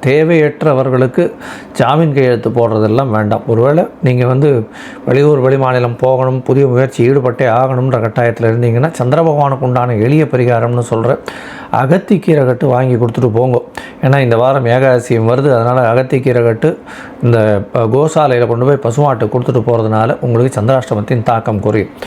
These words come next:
உங்களுடைய ராசிக்கு பார்த்தேலையானால் இன்சூரன்ஸ் பணம், இல்லைன்னா வந்து, அ, திடீர்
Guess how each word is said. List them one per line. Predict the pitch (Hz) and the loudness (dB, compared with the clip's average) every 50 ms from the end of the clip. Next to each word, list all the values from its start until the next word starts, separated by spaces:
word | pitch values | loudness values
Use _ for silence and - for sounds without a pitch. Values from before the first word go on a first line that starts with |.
| - - - - - - - - | -16 -16 -16 -16 -16 -14 -4 0
உங்களுடைய | 110 131 143 135 139 131 | 2 2 4 4 2 2
ராசிக்கு | 117 123 139 160 - - 170 - 156 - - | 2 2 0 0 -2 -4 -2 -2 -2 0 0
பார்த்தேலையானால் | 131 139 135 - 139 127 127 120 120 120 131 151 - - - - - - - - - - - - - - | 0 0 0 0 0 2 2 0 0 0 0 -2 -2 -4 -14 -20 -20 -20 -20 -20 -20 -20 -20 -18 -10 -4
இன்சூரன்ஸ் | - 113 139 151 170 156 - 202 196 185 165 156 139 - - - | 0 2 4 4 2 2 2 2 4 4 2 2 0 -4 -4 -4
பணம், | 127 127 127 127 135 - - - - - | -2 -2 -2 -4 -6 -8 -16 -18 -8 -4
இல்லைன்னா | 127 127 135 139 135 131 147 151 143 | -2 0 2 2 2 0 0 0 0
வந்து, | 135 135 135 151 147 135 120 113 113 - - - | 0 0 0 0 2 2 2 0 0 -2 -4 -2
அ, | 117 110 107 | 0 0 0
திடீர் | 104 110 135 147 147 180 190 185 165 | 2 2 2 2 4 4 2 2 2